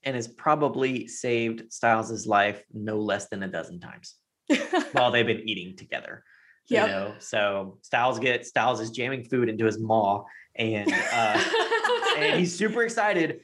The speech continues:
Speaker 1: about something Stilinski's tell-, you know, telling him about. And then all of a sudden he starts to choke and Stilinski's like, "Oh, God." He's
Speaker 2: Yeah.
Speaker 1: his arms around his waist and does it. And then Stiles probably just keeps going without even
Speaker 2: Right. He
Speaker 1: giving
Speaker 2: gets
Speaker 1: a beat.
Speaker 2: excited. He gasps.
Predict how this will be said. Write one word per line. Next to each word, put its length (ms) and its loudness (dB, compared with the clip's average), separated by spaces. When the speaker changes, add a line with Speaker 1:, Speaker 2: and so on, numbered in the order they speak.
Speaker 1:
about 240 0
something 240 2
Stilinski's 520 -2
tell-, 320 0
you 140 0
know, 200 -2
telling 260 4
him 140 0
about. 380 4
And 100 0
then 60 -2
all 60 2
of 60 0
a 20 -6
sudden 160 -2
he 60 -6
starts 220 2
to 60 -6
choke 280 0
and 80 -2
Stilinski's 400 -8
like, 100 -14
"Oh, 260 -2
God." 400 2
He's 200 -8
Speaker 2:
Yeah. 120 -6
Speaker 1:
his 140 -18
arms 260 0
around 240 4
his 120 0
waist 440 2
and 140 -14
does 260 2
it. 340 4
And 120 0
then 140 -2
Stiles 360 4
probably 300 4
just 200 -4
keeps 180 -8
going 220 6
without 260 2
even 360 -8
Speaker 2:
Right. 280 2
He 80 0
Speaker 1:
giving 160 4
Speaker 2:
gets 80 0
Speaker 1:
a 20 4
beat. 160 2
Speaker 2:
excited. 400 2
He 180 0
gasps. 540 0